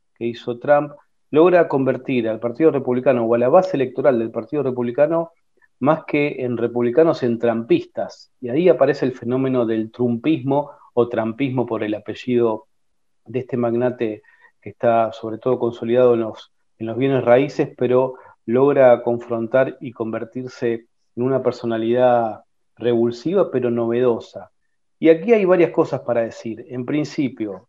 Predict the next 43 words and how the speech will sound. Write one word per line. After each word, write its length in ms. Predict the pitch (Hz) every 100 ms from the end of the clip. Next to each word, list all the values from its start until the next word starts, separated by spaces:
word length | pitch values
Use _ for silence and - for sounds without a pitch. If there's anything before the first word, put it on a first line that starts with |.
| _ _ -
eh, 300 | 113 110 110
no 200 | 135 165
es 260 | 180 -
casual 720 | - 135 - 165 165 160 180 185 _ _
que 340 | 127 127 147
después 320 | 123 110 - 131
de 60 |
lo 120 | 120
que 100 | 113
pasó 420 | 113 107 107 139 131
con 120 | 123
el 100 | 110
episodio 520 | 104 110 131 127 117
del 120 | 113
asalto, 720 | 110 - 131 127 123 120 110 - _ _
como 180 | - 107
lo 80 | 110
llamaron, 460 | - 113 123 127 113
al 120 | 110
Capitolio, 800 | 107 113 110 131 135 143 147 - _ _ _ _ _ _ 113
eh, 160 | 113
Twitter 640 | 110 143 165 160 151 151 -
y 80 | 135
otras 320 | 131 123 113
redes 220 | 131 127
sociales 640 | 120 - 135 139 143 139 _ _ _ _ -
hayan 360 | 127 151 131
bloqueado 720 | 123 123 - 147 156 156 165 - - _ -
las 380 | 113 117 - -
cuentas 560 | - 151 151 147 131
oficiales 580 | 147 - - 180 190 131
del 140 | 123
presidente 580 | 120 117 - 131 165 160
en 80 | 120
ejercicio 540 | 117 120 - 175 -
de 20 | 117
los 140 | 107
Estados 380 | 107 127 120 -
Unidos. 260 | 113 104 -
Esto 160 | 113
es 120 | 123 131
algo 200 | 131 120
inédito, 560 | 131 147 151 151 160